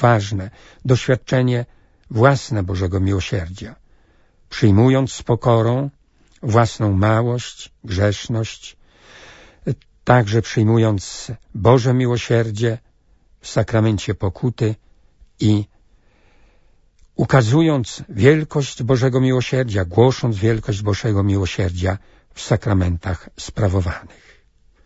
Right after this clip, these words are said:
Stąd kończymy też, y, tę katechezę zawołaniem z pierwszej,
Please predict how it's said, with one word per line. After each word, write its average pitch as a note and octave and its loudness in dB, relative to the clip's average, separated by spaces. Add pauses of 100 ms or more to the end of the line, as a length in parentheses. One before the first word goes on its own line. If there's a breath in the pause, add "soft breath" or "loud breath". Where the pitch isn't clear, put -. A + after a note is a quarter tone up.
(680 soft breath)
Stąd - 0 (300)
kończymy G#2+ 2
też, - -2 (360)
y, F#2 0 (640 loud breath)
tę A#2 2
katechezę A#2+ 0 (560 soft breath)
zawołaniem A#2 2 (440)
z - -12
pierwszej, A#2+ -2